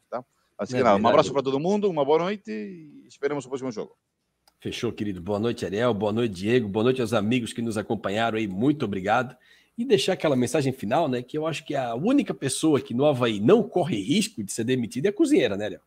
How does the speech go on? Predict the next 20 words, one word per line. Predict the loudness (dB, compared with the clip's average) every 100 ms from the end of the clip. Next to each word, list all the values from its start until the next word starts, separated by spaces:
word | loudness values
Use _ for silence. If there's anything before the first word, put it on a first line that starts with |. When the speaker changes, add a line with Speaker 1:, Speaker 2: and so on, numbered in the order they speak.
| _ _ _ _
Speaker 2:
A | -6 -2 -2 -2 0
comida | 2 4
deve | 6 8
ser | 6
boa. | 10 10 8 4
Speaker 1:
<laughs> | -6 6
Essa | 8 10 10
é |
boa, | 10 10 10 8
essa | 8 10
deve | 10
ser | 8
boa | 10 10
Speaker 2:
A |
comida | 10
Speaker 1:
também. | 8 8
Speaker 2:
deve | 6
ser | 6 6
boa, | 6 8 8 6
pô. | -4